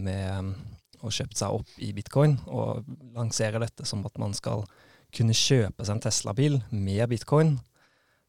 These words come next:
ehm, hvordan kommer da det til å se ut? Ehm, og da lurer jeg litt på om det liksom, kommer dette til å bli en ny betalingsmåte da,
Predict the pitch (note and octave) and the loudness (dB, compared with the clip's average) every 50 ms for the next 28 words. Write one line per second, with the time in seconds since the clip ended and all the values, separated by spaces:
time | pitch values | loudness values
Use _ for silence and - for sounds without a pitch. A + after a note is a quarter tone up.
0 | _ - A2 A#2+ B2 A#2+ A#2 B2 A#2 A#2 A#2 A2+ A2+ A2+ A2+ A#2 A#2 A#2 A#2 A2+ | _ 2 4 6 6 6 6 6 6 6 4 4 4 4 2 2 2 2 0 0
1 | A#2+ A2+ G#2+ G2 C3+ C3 C3+ C3+ A#2+ A#2 - B2+ A2+ A2 A2 G#2+ G#2 G#2 G#2 G2+ | 0 0 2 4 6 6 6 6 4 2 0 2 4 4 4 4 2 2 0 0
2 | - - C3 - - D#3+ D3 D#3 E3+ - - - - - - - - - - A#2+ | 0 0 2 4 6 6 6 6 6 4 2 -2 -4 -4 -6 -12 -16 -8 -2 0
3 | A#2 A#2 A#2 A2+ A#2 A2+ A#2 A2+ A2+ A2+ A#2 A#2 A#2 A2+ A2 - - A#2+ B2+ B2+ | 2 2 4 4 4 4 4 4 4 4 4 2 2 2 0 0 2 4 6 8
4 | B2+ C3 C3 C3 C3 C3 C#3+ C#3 B2+ G2+ G2+ A#2 - - A2 G#2 G#2 G#2+ G#2+ G2+ | 8 8 6 6 4 4 6 6 6 6 4 2 2 2 2 2 2 0 -2 -4
5 | - _ _ - A#2 A2+ - G#2+ G2+ G2+ G2+ - - - _ _ _ - - G#2 | -6 _ _ -6 -4 -2 -2 -2 -2 -2 -4 -8 -12 -18 _ _ _ -6 -4 -2
6 | G#2 - - - G2 G#2 G2+ G2+ - G2+ G#2 G2+ G2+ F2+ A#2 - - G2+ G2 G2 | -2 -4 -4 -4 -6 -4 -4 -4 -4 -4 -4 -4 -2 -2 -2 -2 -2 -2 -2 -2
7 | F#2+ G2+ G#2 G#2+ G#2 G#2 G#2+ G#2+ - - F3 G3 | -2 -4 -6 -6 -4 -4 -4 -4 -2 -2 0 0